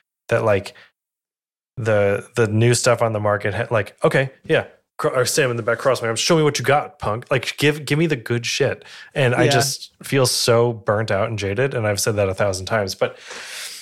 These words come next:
Speaker 1: mm,
Speaker 2: Eh.
Speaker 1: go buy the horse
Speaker 2: <laughs>
Speaker 1: meat. I don't care. It sounds fucking awesome. Like, that's the thing. Doesn't matter. It sounds
Speaker 2: Yeah.
Speaker 1: really good. I'm not here to say
Speaker 2: Yeah,
Speaker 1: it
Speaker 2: I mean,
Speaker 1: sounds
Speaker 2: the,
Speaker 1: bad.
Speaker 2: the, the Klon thing, though, is a, is about the, the, the reason that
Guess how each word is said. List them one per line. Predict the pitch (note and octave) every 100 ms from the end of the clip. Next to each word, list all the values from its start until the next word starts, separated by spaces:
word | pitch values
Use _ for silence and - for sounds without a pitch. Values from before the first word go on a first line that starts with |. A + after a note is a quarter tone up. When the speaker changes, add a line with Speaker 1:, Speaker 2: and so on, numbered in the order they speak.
| - -
Speaker 1:
mm, | F3 F#3+ D#3+ D3+ B2+ - - - - - - - - F3+
Speaker 2:
Eh. | E3 F3
Speaker 1:
go | E3+ G3
buy | B3
the | B3+
horse | G3 G3 F3
Speaker 2:
<laughs> |
Speaker 1:
meat. | G#2+
I | A2+
don't | G#3
care. | - C3+
It | D3+
sounds | C#4 C4
fucking | G#3+ D#3 A2+
awesome. | C#3 F#3 - F2+ F2+
Like, | B2 A#2 C#3
that's | C3 E3 -
the | E3
thing. | - F3+ F#2+ F2+ _ _ _ _ _ _ _ _ -
Doesn't | F3+ D3
matter. | E3+ C#3+
It | -
sounds | - G3
Speaker 2:
Yeah. | E3+
Speaker 1:
really | D#3 D3+
good. | B2+ C3 F#2 - _ _
I'm | C3+
not | E3 F3
here | C#3 D3+
to |
say | - C#3 C3+
Speaker 2:
Yeah, |
Speaker 1:
it |
Speaker 2:
I | C#4
mean, | C#4
Speaker 1:
sounds | C#4 G#2
Speaker 2:
the, | A3
Speaker 1:
bad. | - - G3+
Speaker 2:
the, | B3 A#3 A3+
the | G#3 F#3
Klon | - A3 A#3+ D4 C4+ F#3
thing, | - A3 A3+
though, | G3 E3+
is | E3+ D#3
a, | D#3+ D#3+
is | F3+ D3+
about | D3+ D3+ D#3 D#3+ - _ _ _ _ - - - _ _
the, | E3+
the, | E3+ E3
the | F3 F3+ F3
reason | F3 B3+ A3+ G#3+ G3
that | F3 D3+